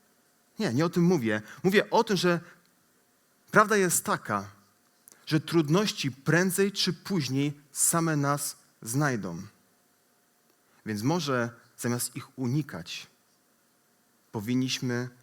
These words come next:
stawić im czoło. Może powinniśmy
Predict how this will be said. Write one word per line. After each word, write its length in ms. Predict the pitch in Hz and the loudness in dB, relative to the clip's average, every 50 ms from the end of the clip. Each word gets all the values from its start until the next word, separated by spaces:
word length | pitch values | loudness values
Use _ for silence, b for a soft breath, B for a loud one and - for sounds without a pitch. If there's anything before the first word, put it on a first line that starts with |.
| _ _ - | _ _ -10
stawić 520 | - - - 123 110 113 117 - - - | -10 -8 -6 -6 -6 -6 -6 -8 -10 -10
im 300 | - 120 113 113 117 117 117 - _ _ _ - _ - | -8 -6 -4 -4 -6 -6 -10 -14 _ _ _ -20 _ -10
czoło. 380 | - - 123 101 95 95 92 98 104 _ _ _ _ _ _ _ _ _ _ _ _ _ _ _ _ _ _ _ _ _ _ _ _ _ _ _ _ _ _ _ _ _ _ _ _ _ _ _ _ _ _ _ _ _ - - _ _ _ _ _ _ _ _ _ _ _ _ _ _ _ _ _ _ _ _ _ - | -6 -4 -4 -4 -4 -6 -10 -12 -16 _ _ _ _ _ _ _ _ _ _ _ _ _ _ _ _ _ _ _ _ _ _ _ _ _ _ _ _ _ _ _ _ _ _ _ _ _ _ _ _ _ _ _ _ _ -20 -20 _ _ _ _ _ _ _ _ _ _ _ _ _ _ _ _ _ _ _ _ _ -12
Może 160 | 139 127 143 131 | -8 -8 -6 -6
powinniśmy 600 | 139 143 143 190 190 175 - 170 165 143 147 | -6 -6 -6 -4 -4 -4 -2 -2 -2 -2 -2